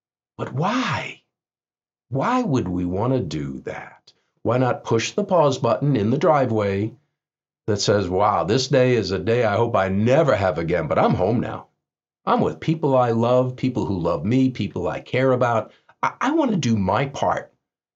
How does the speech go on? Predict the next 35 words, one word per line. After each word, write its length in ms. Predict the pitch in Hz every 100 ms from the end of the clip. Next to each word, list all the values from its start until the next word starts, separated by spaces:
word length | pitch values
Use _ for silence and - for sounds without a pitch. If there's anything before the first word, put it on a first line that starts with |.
| _
to 100 | 117
make 260 | 110 113 113
this 220 | 117 -
a 100 | 78
great 640 | - - 95 113 117 110 -
evening 400 | 98 87 90 80
at 100 | 78
home." 360 | 85 78 67 65
Ready, 500 | 104 208 254 233 233 _ _
break. 480 | 90 104 110 - _ _ _ _
Do 60 | 127
you 80 | 147
see 200 | 269 285
where 140 | 262
I'm 120 | 208
going 340 | 151 226 370 175
with 160 | 117
this, 220 | 107 90
Vince? 280 | - 101 82
You're 120 | 127
gonna 160 | 226 254
walk 340 | 139 151 -
into 200 | 170 156
that 220 | 147 143 131
home, 340 | 190 220 - - _ -
"I'm 240 | 135 160
home," 800 | 143 240 339 320 277 262 262 254
and, 260 | 147 131 120
you 80 |
know, 140 | 190 277
the 100 | 123
kids 260 | - 180
come 200 | - 196
running 320 | 180 190 185 180
up, 320 | 190 180